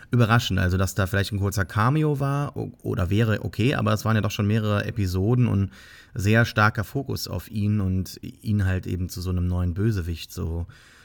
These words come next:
äh, zu, zu, ja, hoch, hochzufahren eigentlich. Also, habe ich das Gefühl. Ich hätte das nie gedacht, nachdem, äh, Billy Wong eigentlich total sympathisch und lieb schaut in dem ersten Film. Also der ist ja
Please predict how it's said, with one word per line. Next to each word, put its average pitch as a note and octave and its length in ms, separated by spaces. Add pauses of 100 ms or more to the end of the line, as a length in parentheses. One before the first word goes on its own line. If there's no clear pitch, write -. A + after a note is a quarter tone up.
(260)
äh, E2+ 260
zu, F2 280
zu, G2+ 520 (140)
ja, C3 240 (460)
hoch, A2 180 (180)
hochzufahren F#2 560
eigentlich. - 320
Also, F2+ 160
habe F2 120
ich - 80
das - 160
Gefühl. F#2+ 400 (200)
Ich - 80
hätte C#3 120
das C3+ 180
nie F3 140
gedacht, D#3 440
nachdem, A2+ 460 (400)
äh, G2 220
Billy A#2 300
Wong B2 240
eigentlich A2+ 300
total A#2 480
sympathisch A2+ 600
und G#2+ 180
lieb C3+ 240
schaut F#3+ 440
in C3+ 80
dem A2+ 120
ersten G2+ 380
Film. G#2 260
Also G#2 160
der G#2+ 120
ist C3 160
ja A#2 160